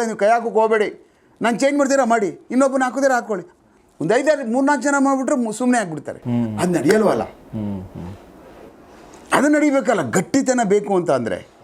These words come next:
Speaker 1: ಅಂಥವ್ರು ಇದ್ದಾರೆ, ತುಂಬ ಜನ ಬಂದು ಹೋದ್ರು, ಸುಮಾರು ಜನ ಎಲ್ಲ ಅಧಿಕಾರಿಗಳೇ "ಹಿಂಗಿದ್ರೆ ಇರ್ತೇನೆ, ಇಲ್ಲ ಅಂದರೆ ಬೇಕಾಗಿಲ್ಲ" ಅನ್ನುವಂಥವ್ರು ತುಂಬ ಜನ ನಾವು ನೋಡಿದ್ದೀವಿ ಮೂವತ್ತೊಂದರ ಸರ್ವಿಸಲ್ಲ. ಅದು ಆ ಥರದ ಗಟ್ಟಿತನ ಎಲ್ಲ ಬೇಕಲ್ಲ. ಆ ಗಟ್ಟಿತನ ಇದ್ದಾಗ ಇವ್ರು ಕೆಳಗಡೆ ಯ-, ಈ ಥರದ್ದೆಲ್ಲ ಎಕ್ಸ್‌ಪೆಕ್ಟ್ ಮಾಡ್ಬೋದು.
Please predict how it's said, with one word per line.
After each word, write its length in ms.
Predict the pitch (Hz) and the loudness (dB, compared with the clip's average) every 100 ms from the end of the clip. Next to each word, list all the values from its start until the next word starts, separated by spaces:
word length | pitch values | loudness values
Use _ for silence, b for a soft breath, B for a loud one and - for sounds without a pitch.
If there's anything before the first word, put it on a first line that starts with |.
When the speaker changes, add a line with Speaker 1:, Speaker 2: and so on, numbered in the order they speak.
| - - | -20 -4
Speaker 1:
ಅಂಥವ್ರು 300 | 214 226 240 | -2 0 0
ಇದ್ದಾರೆ, 220 | 226 262 | 0 -2
ತುಂಬ 260 | 175 214 233 | 0 0 2
ಜನ 180 | 240 233 | 2 0
ಬಂದು 260 | 208 196 | 0 2
ಹೋದ್ರು, 420 | 175 202 165 104 - - | 2 2 0 -4 -10 -6
ಸುಮಾರು 260 | 151 180 165 | 0 0 0
ಜನ 160 | 175 | 0
ಎಲ್ಲ 240 | 165 151 139 135 B B | 2 2 0 -2 B B
ಅಧಿಕಾರಿಗಳೇ 840 | 143 151 160 180 160 156 262 262 - _ _ - 131 | 0 0 2 2 2 4 2 0 -8 _ _ -6 -2
"ಹಿಂಗಿದ್ರೆ 480 | 147 135 135 202 | 0 0 2 2
ಇರ್ತೇನೆ, 320 | 170 156 180 151 | 2 0 0 2
ಇಲ್ಲ 160 | 165 | 2
ಅಂದರೆ 160 | 175 190 | 0 0
ಬೇಕಾಗಿಲ್ಲ" 540 | 147 180 190 185 175 | 0 2 0 0 0
ಅನ್ನುವಂಥವ್ರು 420 | 170 160 151 185 | 0 -2 -4 -6
ತುಂಬ 180 | 147 185 | -2 0
ಜನ 200 | 180 175 | 0 0
ನಾವು 240 | 147 156 160 | 2 0 0
ನೋಡಿದ್ದೀವಿ 440 | 151 139 120 101 B B - | 0 -2 -2 -6 B B -2
ಮೂವತ್ತೊಂದರ 420 | 151 165 170 156 | 0 2 0 0
ಸರ್ವಿಸಲ್ಲ. 460 | 143 143 131 - - | 0 -2 -2 -4 -6
ಅದು 100 | 65 B B B | -6 B B B
ಆ 80 | - | -2
ಥರದ 240 | 175 208 147 | 0 -2 0
ಗಟ್ಟಿತನ 440 | 196 254 247 220 | 0 0 0 2
ಎಲ್ಲ 140 | 190 151 | 2 2
ಬೇಕಲ್ಲ. 360 | 117 104 - - | 0 -4 -6 -6
ಆ 60 | - | -6
ಗಟ್ಟಿತನ 640 | 151 165 - 277 269 262 262 | -2 -4 -2 -2 0 0 0
ಇದ್ದಾಗ 340 | 233 226 226 285 - B B B _ - | 0 0 0 0 -2 B B B _ 0
ಇವ್ರು 280 | 226 320 254 | 4 4 2
ಕೆಳಗಡೆ 540 | 226 208 240 247 208 - | 0 0 0 0 -2 -4
ಯ-, 260 | 185 208 | -4 -2
ಈ 20 | |
ಥರದ್ದೆಲ್ಲ 400 | 208 208 170 196 | 0 0 2 2
ಎಕ್ಸ್‌ಪೆಕ್ಟ್ 440 | 214 156 - 175 175 | 0 -2 -6 -4 -2
ಮಾಡ್ಬೋದು. 600 | 165 135 113 98 - | -2 -2 -6 -8 -16